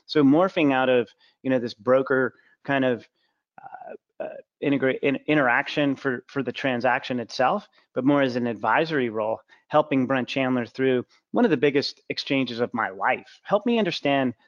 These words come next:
the ramifications of an arm or a long-term, uh, a thirty-year versus a fifteen-year, those types of things.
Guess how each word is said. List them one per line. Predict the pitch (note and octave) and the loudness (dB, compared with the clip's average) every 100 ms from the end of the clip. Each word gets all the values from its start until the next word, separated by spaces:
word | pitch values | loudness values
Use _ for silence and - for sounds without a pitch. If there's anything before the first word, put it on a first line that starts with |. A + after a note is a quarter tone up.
| - | -4
the | C3+ | 0
ramifications | C#3+ C3+ C3 C3 C3+ C3+ - B2+ A#2 | 2 2 -2 -4 -2 -2 -2 -4 -2
of | B2 A#2+ A#2 - _ _ _ | 0 0 -2 -8 _ _ _
an | B2+ | -2
arm | C3+ B2 B2+ B2 A2 G#2+ A2+ | 0 2 2 0 -2 -8 -8
or | C3 B2 | -2 0
a | |
long-term, | B2 B2+ B2+ B2+ B2+ B2 A#2 A2 - _ _ - | 2 2 0 -2 -2 -2 -4 -10 -18 _ _ -6
uh, | - - | -6 -4
a | |
thirty-year | B2+ - C#3+ C3 A#2 A2+ G#2 | -4 0 2 2 -2 -4 -4
versus | A#2+ - A2 | -6 -6 -10
a | |
fifteen-year, | - D3 - C#3 C3 A#2+ A2 G#2+ | -4 -4 -2 -2 0 -2 -4 -4
those | G#2+ D#3+ | 0 0
types | - C#3 - | 0 -2 -2
of | A2+ | -10
things. | A#2 A2 G#2+ | -10 -10 -14